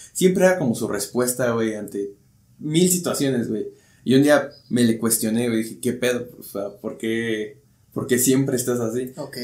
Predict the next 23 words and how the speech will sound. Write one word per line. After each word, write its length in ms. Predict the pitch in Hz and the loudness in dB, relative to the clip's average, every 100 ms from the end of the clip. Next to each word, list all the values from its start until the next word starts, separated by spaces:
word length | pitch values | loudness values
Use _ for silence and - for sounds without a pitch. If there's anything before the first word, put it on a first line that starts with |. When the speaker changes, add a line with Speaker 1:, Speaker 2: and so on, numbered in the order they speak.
| 131 | 0
Speaker 1:
Y 80 | |
ya 100 | 127 | 4
me 100 | 156 | 6
dijo, 260 | 185 180 180 | 6 4 0
güey, 180 | 165 135 | 0 0
que 100 | 120 | 2
no 180 | 123 135 | 2 6
valía 260 | 147 143 | 6 6
la 180 | 143 143 | 2 2
pena 440 | 151 123 120 120 - _ - | 2 2 0 -4 -12 _ -14
estar 400 | 117 - 110 - | -10 -4 -4 0
triste, 500 | 135 175 - 147 139 | 0 2 0 -2 -2
güey. 260 | 123 120 - _ _ _ _ | -2 -6 -14 _ _ _ _
Digo, 140 | 131 | 0
"Güey, 340 | 135 190 180 - | 2 4 2 -2
si 160 | - | -2
va 120 | 123 135 | 2 2
a 40 | |
pasar, 360 | 156 151 135 - | 2 -2 -2 -4
si 180 | - 120 | -6 -4
tienes 340 | 123 151 165 | 2 2 2
un 100 | 160 | 0
problema, 560 | 160 170 151 131 156 | 0 2 2 0 -6